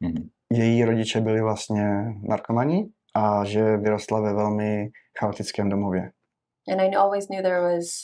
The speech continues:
Speaker 3: a different way of life and I wanted to know why things were the way they were.
Speaker 2: A vždycky věděla, že vlastně život je o něčem jiným, že, eh, jiný způsob života, the last
Speaker 3: And,
Speaker 2: thing.
Speaker 3: and why things were the way they were, so I
Speaker 2: A
Speaker 3: could heal.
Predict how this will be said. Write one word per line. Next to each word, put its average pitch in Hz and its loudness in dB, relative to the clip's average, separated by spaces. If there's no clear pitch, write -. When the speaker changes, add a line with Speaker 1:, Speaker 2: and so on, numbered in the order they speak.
Speaker 3:
a 175 -2
different - -6
way 175 -8
of 175 -12
life 214 -10
and 170 -8
I 165 -8
wanted 165 -6
to 175 -8
know 170 -6
why 170 -2
things 175 -14
were 170 -8
the 170 -10
way 170 -12
they 165 -16
were. 180 -16
Speaker 2:
A - 0
vždycky 107 -2
věděla, 113 4
že 101 -4
vlastně 104 -2
život 104 -2
je 101 -2
o - 0
něčem 110 0
jiným, 107 2
že, 104 0
eh, 98 -2
jiný 110 2
způsob 110 -4
života, 131 -2
the 113 0
last 185 0
Speaker 3:
And, 131 -2
Speaker 2:
thing. 151 -6
Speaker 3:
and 185 -4
why 180 0
things 175 -10
were 175 -6
the 175 -6
way 170 -6
they 170 -4
were, 180 -4
so - -6
I 226 -6
Speaker 2:
A - -12
Speaker 3:
could - -14
heal. 170 -8